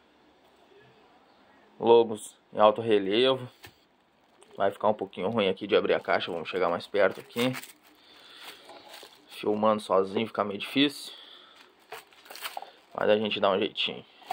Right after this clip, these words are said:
Aí, tá aí a máquina. Flanelinha pra manter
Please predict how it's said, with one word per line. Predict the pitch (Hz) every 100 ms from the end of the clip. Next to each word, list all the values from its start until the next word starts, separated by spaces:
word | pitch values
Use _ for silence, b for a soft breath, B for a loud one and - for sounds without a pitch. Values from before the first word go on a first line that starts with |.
| B B B _ - B B B B B _ -
Aí, | 104 104 107 101 98 b b b b _
tá | 98
aí | 107
a | 107 110
máquina. | 107 82 - - b b b b _ _ _ _ _ _ _ b b b b b b b _ - - - - - _ _ -
Flanelinha | - 127 123 123 120 120 120
pra | 117 113
manter | 113 104 - 120 117 117